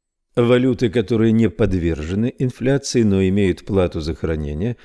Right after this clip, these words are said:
представляют необычайный интерес, потому что они рождают совершенно иные модели коллективного поведения, относящиеся к деньгам,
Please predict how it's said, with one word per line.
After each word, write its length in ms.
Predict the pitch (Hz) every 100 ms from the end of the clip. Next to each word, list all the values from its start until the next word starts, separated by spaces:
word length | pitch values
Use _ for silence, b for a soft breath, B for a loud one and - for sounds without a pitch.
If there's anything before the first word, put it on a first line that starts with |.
| b _
представляют 840 | 127 120 - 135 123 139 135 -
необычайный 720 | 135 127 139 - 92 80 78 82
интерес, 400 | 76 87 87 -
потому 420 | 107 101 85 76
что 220 | - 107
они 180 | 113 123
рождают 540 | 127 117 110 135 123
совершенно 680 | - 98 85 - 120 107 107
иные 420 | 104 113 110 73 64 B B
модели 460 | 101 104 95 95 87
коллективного 720 | 80 95 98 - 78 71 78
поведения, 720 | 76 98 101 131 160 147 143 b b -
относящиеся 1040 | 113 - 113 104 101 87 - 87 80 98
к 80 | 87
деньгам, 500 | 98 98 95 170